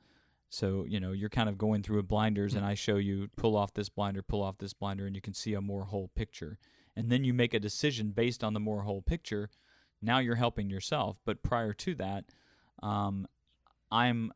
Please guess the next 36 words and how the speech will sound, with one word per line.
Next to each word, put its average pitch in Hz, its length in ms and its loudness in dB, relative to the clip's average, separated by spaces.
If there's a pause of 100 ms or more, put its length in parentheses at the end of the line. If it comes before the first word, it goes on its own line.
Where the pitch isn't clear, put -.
(420)
on 120 200 6
the 113 120 4
outside 110 480 2
looking 107 220 -2
in, 110 220 -2
seeing 107 340 -2
that, 104 160 -4 (140)
well, 92 380 -6 (480)
based 170 280 -2
on 151 60 -4
the 135 80 0
way 120 140 2
you're 107 120 2
talking 104 440 2
to 104 40 0
me 101 320 0 (380)
and 98 180 -4
based 123 300 2
on 113 120 2
the 107 60 2
way 110 200 4
that 95 160 -8
you 101 100 -6
kind 101 220 -2
of 95 60 -4
stuttered 120 500 2
through 107 200 0
that, 101 220 2
or 98 100 2
based 127 300 2
on 123 100 2
the 110 60 0
way, 104 340 -2
and 107 180 -2
I 104 40 0
understand 101 480 -4